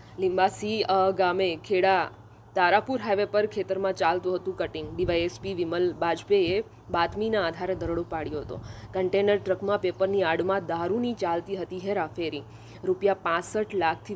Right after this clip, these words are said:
વધુનો ત્રણસો ને પચાસ પેટી જેટલો દારૂ કન્ટેનરમાંથી મળી આવ્યો હતો. પોલીસે દારૂની સાથે સાત આરોપીની ધરપકડ કરી છે.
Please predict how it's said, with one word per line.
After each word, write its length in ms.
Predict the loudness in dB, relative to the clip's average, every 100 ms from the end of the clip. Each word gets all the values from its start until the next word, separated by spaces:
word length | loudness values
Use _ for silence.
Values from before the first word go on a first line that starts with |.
| -6
વધુનો 480 | -4 0 0 0 -4 -12 -8
ત્રણસો 320 | -6 -2 -2
ને 100 | -2
પચાસ 480 | -4 -4 -2 -2 -4
પેટી 280 | -6 -4 -4
જેટલો 300 | -2 -2 -2
દારૂ 260 | 0 0
કન્ટેનરમાંથી 720 | -2 -4 -6 -8 -6 -8 -8 -4
મળી 240 | -4 -2
આવ્યો 240 | -4 -6
હતો. 280 | -8 -6 -8 -10 -20 -20 -10 -2
પોલીસે 380 | 2 2 2
દારૂની 400 | 2 0 0 -4
સાથે 460 | -4 -4 -4 -4 -6 -8 -20 -18
સાત 300 | -4 0 0 0
આરોપીની 500 | -2 -2 -2 -2 -2
ધરપકડ 440 | -2 -8 -10 -10
કરી 300 | -8 -8 -10
છે. 160 | -10 -12